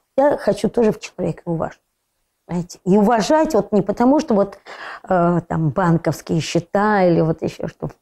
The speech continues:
просто в нём уважать, даже если он, э, знаете, вот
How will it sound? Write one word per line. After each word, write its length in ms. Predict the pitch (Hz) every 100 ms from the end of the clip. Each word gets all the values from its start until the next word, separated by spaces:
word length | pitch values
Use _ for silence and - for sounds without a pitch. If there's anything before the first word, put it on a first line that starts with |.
| -
просто 420 | 220 254 277 269
в 60 | 220
нём 260 | 214 208 190
уважать, 440 | 185 196 170 143
даже 280 | 196 247 220
если 360 | 175 196 196
он, 260 | 190 190 190 - _ _ -
э, 380 | 180 175 165 160
знаете, 420 | 208 202 - 160
вот 240 | 160 165